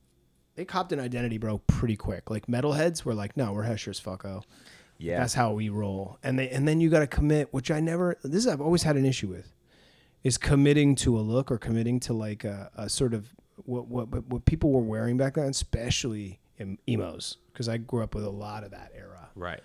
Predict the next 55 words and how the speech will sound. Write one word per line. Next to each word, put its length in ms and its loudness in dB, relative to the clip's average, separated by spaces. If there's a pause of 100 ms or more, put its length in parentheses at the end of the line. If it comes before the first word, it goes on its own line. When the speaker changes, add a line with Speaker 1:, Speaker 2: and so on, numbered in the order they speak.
(400)
Speaker 2:
Oh, 100 -6
Speaker 1:
And 480 -2
Speaker 2:
yeah, 80 -18
dude. 100 -18
Speaker 1:
remember 260 0
them 200 2
Speaker 2:
Sick. 40 2 (220)
Speaker 1:
motherfuckers? 440 0
Those 200 6
Nine 180 6
Inch 200 4
Nails 240 4
cats 340 -2
would 120 -2
come 160 0
out 100 2
of 120 0
Speaker 2:
Totally. 60 0
Speaker 1:
nowhere 400 0
and 120 -4
they'd 120 -4
be 100 -6
full 760 12
on. 340 10 (340)
And 100 4
I 60 8
just 180 2
remember 280 8
being 320 4
like, 380 -2 (1040)
"You 120 -8
gotta, 180 -4 (300)
you 160 -2
gotta 140 0
put 320 6
it 100 0
to-, 120 -12
you 180 -2
had 60 4
to 60 0
put 200 6
it 100 -4
together." 380 -2
Speaker 2:
There 140 4
are 20 8
Speaker 1:
You 40 2
Speaker 2:
so 180 0
Speaker 1:
couldn't 120 4
Speaker 2:
many 100 0
things, 640 -2
Speaker 1:
There's 340 2
so 120 6
many 240 4
Speaker 2:
accessories. 60 -6
Speaker 1:
things. 340 -8